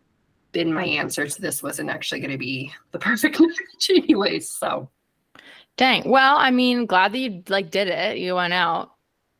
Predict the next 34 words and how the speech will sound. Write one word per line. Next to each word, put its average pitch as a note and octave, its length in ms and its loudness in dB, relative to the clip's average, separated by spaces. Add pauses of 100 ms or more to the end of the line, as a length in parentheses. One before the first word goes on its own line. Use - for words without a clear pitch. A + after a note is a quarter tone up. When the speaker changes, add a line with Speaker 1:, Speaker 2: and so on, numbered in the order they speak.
(800)
Speaker 1:
Yeah, D#4+ 240 4
Speaker 2:
Yeah. - 60 -6
Speaker 1:
totally. A#3 420 2
And A#3 240 0
I A#3 320 2
went C#4 260 2
into A#3 240 -2
the B3+ 120 -6
date C4+ 420 -2
where G3+ 360 0
I G#3+ 120 4
actually G#3+ 320 0
was, G#4 120 -8
like, F#4+ 140 -4 (100)
really F#3 280 -2
excited. - 600 -8
Like, E3 160 -4
I E3+ 120 -4
went G#3+ 260 -2
back G3 320 2
and F3 100 -6
I E3 80 -4
did E3 220 -8
read F3+ 220 -8
some F#3+ 160 -6
of F#3+ 80 -4
the G3 60 -8
profile E3+ 680 -2
and E3+ 140 -8
things, E3+ 380 -6
and E3 100 -2
I E3 100 -2
was E3 140 -6
like, F3 140 -6